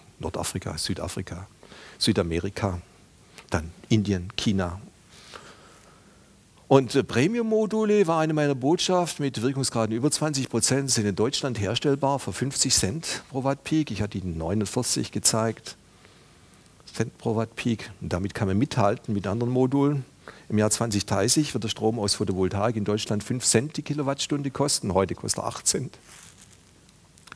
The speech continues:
Und der Strom aus dem Speicher nochmal fünf Cent dazu.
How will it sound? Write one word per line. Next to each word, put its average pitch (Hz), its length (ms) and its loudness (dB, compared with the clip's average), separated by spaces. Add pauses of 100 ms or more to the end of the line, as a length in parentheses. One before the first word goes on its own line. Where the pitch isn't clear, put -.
(420)
Und 82 140 0
der 101 40 2
Strom 92 240 -2
aus 101 120 2
dem 90 100 -2
Speicher 113 400 0
nochmal 113 320 -2
fünf 113 240 -2
Cent 117 240 2
dazu. 107 380 0